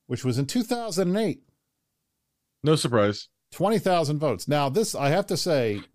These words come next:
Speaker 1: this was back during when C S M terms were six months long, and so they had just had the first C S M turnout, which was twenty-four thousand right here. Uh,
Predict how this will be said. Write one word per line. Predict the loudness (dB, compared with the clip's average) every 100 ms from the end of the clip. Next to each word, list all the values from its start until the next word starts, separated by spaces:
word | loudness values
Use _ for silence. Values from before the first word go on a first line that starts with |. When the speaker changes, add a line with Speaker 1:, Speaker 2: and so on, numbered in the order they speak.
| _
Speaker 1:
this | -8 -6 0
was | 0 2
back | 0 0 0
during | 0 2 2 0 -4 -8 _ _ _ _
when | -2 0 0 -2
C | -4 0
S | 0 0
M | -2
terms | 0 -2 -2 -4
were | -6
six | -4 -4 -4
months | -2 -2 -4
long, | -4 -2 -2 -6
and | -8 -8
so | -2
they | 0
had | 0
just | 0 -2 -2 -4
had | -2 0 0 -2 -8 _ _
the | -16
first | -4 -4 -2 -4
C | -2 -2
S | -2
M | -4 -4 -6
turnout, | -12 -12 -12 -14 -16 _ _ _ _ _
which | -8
was | -8
twenty-four | -2 0 0 -2
thousand | -4 -4 -4 -6 -10 -12 _ _
right | -12 -6
here. | -2 -2 -4 -12 _ _ _ _ _ _ _
Uh, | -4 -2 -2